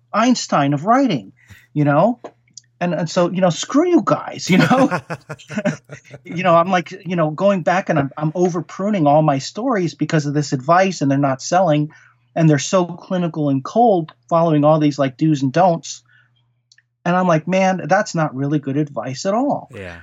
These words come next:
Speaker 1: I, I think, you know, and, and here's, here's another really big point. And I did a lot of meditating on this, um, a couple of years ago because we had Dan Brown coming out, and we had Twilight, and we had all these quote unquote bad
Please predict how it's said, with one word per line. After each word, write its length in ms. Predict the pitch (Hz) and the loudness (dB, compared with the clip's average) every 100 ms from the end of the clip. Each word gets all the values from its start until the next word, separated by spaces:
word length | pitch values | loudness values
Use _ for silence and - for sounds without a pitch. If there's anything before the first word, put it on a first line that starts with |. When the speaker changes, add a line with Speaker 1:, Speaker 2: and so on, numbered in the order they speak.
| - | -2
Speaker 1:
I, 140 | 180 | -2
I 60 | 208 | -2
think, 320 | - 226 - _ - | -6 -6 -6 _ -8
you 100 | - | 0
know, 160 | 220 226 | 2 2
and, 120 | 226 220 | 0 0
and 120 | 214 | 0
here's, 280 | 202 277 262 | 2 2 2
here's 240 | 196 277 302 | 0 2 4
another 280 | 220 190 160 | 2 2 0
really 260 | 165 175 | 0 0
big 320 | 160 156 135 - | 0 -4 -6 -6
point. 300 | 151 127 - _ _ _ _ _ _ _ - | -2 -2 -6 _ _ _ _ _ _ _ -2
And 120 | 160 | 0
I 120 | 160 165 | 2 2
did 140 | 170 | 2
a 60 | 165 | 2
lot 220 | 151 170 | 2 2
of 60 | |
meditating 560 | 170 156 151 - 143 135 | 2 0 0 -4 -4 -2
on 160 | 127 123 | -2 -4
this, 340 | 123 131 - - | -6 -8 -14 -6
um, 340 | 139 123 123 - | -2 -2 -4 -6
a 60 | |
couple 300 | 143 156 143 | -4 -2 0
of 80 | 139 | 0
years 240 | 139 139 135 | 2 0 -2
ago 220 | 123 117 | -4 -4
because 400 | 135 139 143 - - - - - - | -2 0 0 -2 -16 -20 -20 -20 -2
we 180 | 165 208 | 2 4
had 320 | 170 170 143 | 4 2 0
Dan 280 | 143 156 156 | 2 4 4
Brown 280 | 147 147 147 | 4 2 0
coming 340 | - 143 123 | -2 -4 -4
out, 220 | 120 120 123 | -6 -8 -4
and 160 | 135 | 0
we 120 | 139 | 0
had 300 | 135 143 127 | 0 -2 -2
Twilight, 640 | - - 151 151 127 104 - | -4 0 2 2 -2 -8 -12
and 120 | 117 | -12
we 80 | 123 | -6
had 140 | 139 135 | -2 2
all 200 | 170 202 | 2 2
these 320 | 190 156 - _ _ _ - | -4 -8 -14 _ _ _ -10
quote 260 | - 185 | -2 0
unquote 480 | 170 151 - 143 135 _ _ - | 2 0 -2 -2 -2 _ _ -8
bad 460 | 127 131 123 113 | -6 -4 -6 -8